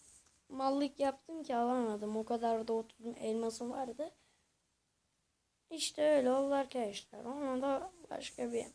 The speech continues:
bak oraya gelmişim, onu da böyle yapınca işte. Colette de gitti. Colette de gitti.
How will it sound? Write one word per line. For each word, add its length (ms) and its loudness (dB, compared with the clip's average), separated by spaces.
bak 180 -2
oraya 440 6
gelmişim, 640 0
onu 300 -8
da 320 -6
böyle 220 -12
yapınca 560 -8
işte. 400 -10
Colette 340 0
de 100 0
gitti. 680 -2
Colette 460 2
de 160 -2
gitti. 680 -8